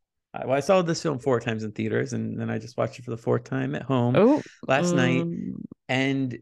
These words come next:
Speaker 1: it just is s-, like, I've,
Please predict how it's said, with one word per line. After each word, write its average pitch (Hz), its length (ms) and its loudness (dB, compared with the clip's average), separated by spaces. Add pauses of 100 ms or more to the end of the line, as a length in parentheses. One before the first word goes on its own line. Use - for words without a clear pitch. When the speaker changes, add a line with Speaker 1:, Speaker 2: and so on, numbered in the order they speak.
(140)
Speaker 1:
it 131 140 -4
just - 440 -10
is 135 360 -8 (380)
s-, - 280 -14 (100)
like, 135 380 -10 (300)
I've, 160 340 0